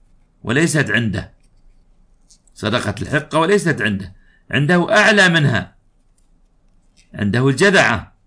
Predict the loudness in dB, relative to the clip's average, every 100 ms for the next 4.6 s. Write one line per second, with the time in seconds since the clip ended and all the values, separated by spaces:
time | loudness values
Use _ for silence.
0 | _ _ -4 -2 0 2 2 2 0 -2
1 | -8 _ _ _ -10 -2 -2 -2 -8 -8
2 | -14 _ _ _ _ -6 -4 -4 -4 0
3 | 2 2 0 -2 0 -2 -4 -10 -8 -6
4 | -4 0 2 2 -2